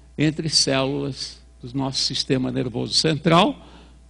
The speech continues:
ocorrem entre os mais variados tipos de células.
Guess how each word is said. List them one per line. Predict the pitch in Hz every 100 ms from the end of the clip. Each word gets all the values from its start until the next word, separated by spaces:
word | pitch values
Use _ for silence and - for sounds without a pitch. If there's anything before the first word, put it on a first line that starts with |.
| - - - -
ocorrem | 131 - 151 147 151 147
entre | 160 151
os | 113
mais | 160 220 170
variados | 196 165 143 147 151 151 -
tipos | - 151 151 147 - - -
de | 139
células. | - - 120 98 - - - -